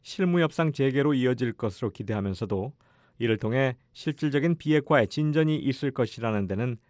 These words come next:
대부분 회의적인 전망을 내놨습니다. 헤리티지 재단 브루스 클링너 선임연구원은 김정은이 핵무기와 미사일을 포기할 준비가 됐다는 증거는 여전히 없다면서,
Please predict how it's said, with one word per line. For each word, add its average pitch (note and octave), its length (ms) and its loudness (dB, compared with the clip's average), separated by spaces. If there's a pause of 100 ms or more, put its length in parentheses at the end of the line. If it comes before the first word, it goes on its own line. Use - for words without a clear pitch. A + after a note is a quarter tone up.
대부분 G2+ 520 -4 (200)
회의적인 B2+ 440 -2
전망을 F#2 360 -4
내놨습니다. F2+ 600 -4 (800)
헤리티지 E3 360 0
재단 F3+ 460 2 (220)
브루스 E3 280 0
클링너 E3 320 0
선임연구원은 B2 840 -2 (480)
김정은이 C#3+ 640 0 (140)
핵무기와 F3 520 2
미사일을 D3+ 420 2
포기할 C#3 400 2
준비가 B2+ 380 0
됐다는 B2+ 460 0
증거는 A2+ 500 -2 (280)
여전히 G#2+ 320 0
없다면서, B2 640 0